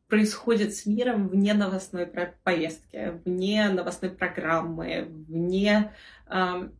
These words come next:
каких-то вещей, которых было слишком много на тот момент. И это определенная форма, наверное, эскапизма, да, убегания от реальности. Но, с другой стороны,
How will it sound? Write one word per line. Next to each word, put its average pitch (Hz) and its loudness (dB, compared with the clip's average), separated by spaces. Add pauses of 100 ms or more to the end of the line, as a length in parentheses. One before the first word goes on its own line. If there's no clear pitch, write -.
(200)
каких-то 214 -4
вещей, 285 0
которых 214 0
было 190 -2
слишком 190 -4
много 247 0
на 247 -2
тот 196 -6
момент. 190 -8 (320)
И 220 0 (1000)
это 220 4
определенная 226 0
форма, 240 -2
наверное, 208 2
эскапизма, 247 -2
да, 208 0
убегания 214 0
от 202 -2
реальности. 196 -4 (280)
Но, 202 0
с 196 0
другой 214 4
стороны, 220 0